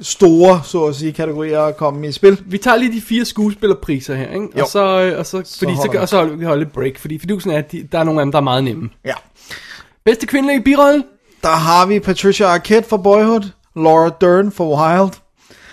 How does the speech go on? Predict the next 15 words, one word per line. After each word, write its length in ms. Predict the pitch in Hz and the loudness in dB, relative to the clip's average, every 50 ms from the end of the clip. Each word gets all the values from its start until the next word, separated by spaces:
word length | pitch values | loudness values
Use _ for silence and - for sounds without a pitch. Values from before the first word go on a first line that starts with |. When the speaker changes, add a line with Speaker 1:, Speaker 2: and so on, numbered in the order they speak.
| - _ _ _ - | -20 _ _ _ -4
Speaker 1:
øh, 340 | 196 165 160 160 156 156 147 - | -2 0 2 2 2 0 -2 -2
Keira 220 | - 185 170 165 | 0 0 2 2
Knightley 420 | 170 160 156 170 190 196 220 202 | 4 4 4 4 2 2 0 -2
for 100 | 160 185 175 | -2 -4 -4
Imitation 580 | 165 156 160 147 - 180 185 180 - 214 214 | -4 -4 -6 -4 0 0 0 0 0 -2 0
Game, 320 | 202 196 190 185 196 202 196 - _ _ _ _ | 2 2 2 2 0 -4 -8 -12 _ _ _ _
Emma 220 | - 165 160 170 | -4 -2 -2 -2
Stone, 460 | 165 - - 185 175 185 196 202 202 190 _ - | -2 -2 0 2 2 2 2 0 -4 -4 _ 0
Birdman, 580 | 180 170 175 180 190 202 190 185 185 190 180 - _ - - - _ - | 2 2 2 0 0 -2 -2 0 -2 -2 -6 -8 _ -20 -20 -20 _ -8
og 100 | 175 165 | -4 -2
Meryl 220 | 175 170 165 160 | 0 0 0 -2
Streep, 340 | - - - 170 160 165 - - | -4 -4 -2 -2 -2 -2 -4 -8
Into 240 | 165 156 143 147 156 | -12 -12 -10 -10 -8
the 100 | 160 147 | -8 -10
Woods. 440 | 127 117 104 101 - - - - | -10 -12 -14 -14 -14 -14 -14 -16